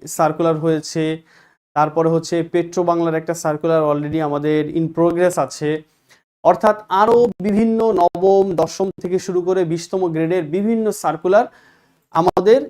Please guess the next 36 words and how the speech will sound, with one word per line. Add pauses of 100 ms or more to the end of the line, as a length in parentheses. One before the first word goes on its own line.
(120)
সামনে
আছে। (100)
কেন
আমরা
বললাম
যে
আমাদের
মানে
মেগা
সব
সার্কুলার
আসছে, (420)
তার
ভিতর
হচ্ছে,
হচ্ছে
যে
বড়
বড়
যে
তিনটা
সার্কুলার,
একটা
হচ্ছে
আমাদের (500)
বিসিএস,
একটা
হচ্ছে (260)
বেসরকারি
নিবন্ধন,
আর
একটা
হচ্ছে
প্রাইমারি
শিক্ষক
নিয়োগ।